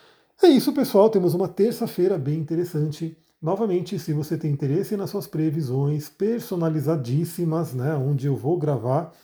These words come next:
o vídeo pra você, e você pode consultar esse vídeo, você recebe esse vídeo, esse arquivo,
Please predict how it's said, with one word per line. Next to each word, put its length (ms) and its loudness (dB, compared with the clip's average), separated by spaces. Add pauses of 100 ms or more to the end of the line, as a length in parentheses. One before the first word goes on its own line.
(140)
o 100 -2
vídeo 280 0
pra 140 -4
você, 320 -2
e 40 0
você 220 -4
pode 400 -2 (260)
consultar 440 -4
esse 140 -4
vídeo, 180 -4
você 140 0
recebe 340 0
esse 140 -2
vídeo, 220 -2
esse 120 -4
arquivo, 580 -4